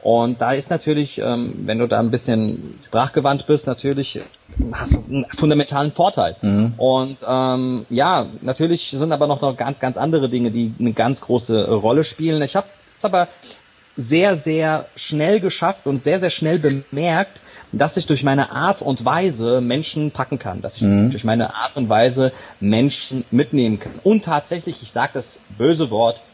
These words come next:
Speaker 1: überzeugen, Schrägstrich auch manipulieren kann. Ja, aber es ging ja, es geht ja natürlich um eine positive Manipulation. Ich will ja niemanden irgendwie was Blödes aufschwatzen. Aber ich hab halt diese Fähigkeit gehabt und, ähm, hab mir gedacht, okay, geil,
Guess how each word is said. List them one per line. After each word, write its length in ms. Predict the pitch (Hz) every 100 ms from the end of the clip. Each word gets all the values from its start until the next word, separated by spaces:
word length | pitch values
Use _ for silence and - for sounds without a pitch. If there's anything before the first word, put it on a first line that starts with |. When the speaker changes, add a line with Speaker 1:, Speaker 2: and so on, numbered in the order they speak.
| _
Speaker 1:
überzeugen, 680 | 139 143 123 - 117 127 127
Schrägstrich 600 | - 113 131 - 131 117
auch 120 | 120
manipulieren 680 | 104 107 113 123 117 135 131
kann. 160 | - 87 - _
Ja, 260 | 95 104 127 - - -
aber 160 | - 147
es 100 | 139
ging 120 | 156
ja, 100 | 156
es 100 | 139
geht 140 | 151 147
ja 80 |
natürlich 280 | 139 147 135
um 60 | 139
eine 140 | 131
positive 500 | 120 147 147 135 117
Manipulation. 720 | 101 101 101 110 104 - 113
Ich 100 | 117
will 120 | 113 113
ja 80 |
niemanden 440 | 110 120 117 107 110
irgendwie 560 | 110 117 113 107 110
was 280 | 110 117 - - -
Blödes 320 | - 104 110 -
aufschwatzen. 540 | 123 135 - 90 -
Aber 140 | 175
ich 120 | 226 226
hab 100 | - 165 147
halt 160 | 160 151
diese 240 | 160 151 143
Fähigkeit 580 | - 151 147 - 123 117
gehabt 360 | 117 185 - - _ - - - - -
und, 420 | 143 151 156 151
ähm, 360 | 143 147 151 -
hab 140 | 185 214
mir 120 | 220
gedacht, 340 | 170 170 -
okay, 320 | 151 185 226
geil, 480 | 165 127 180 220 85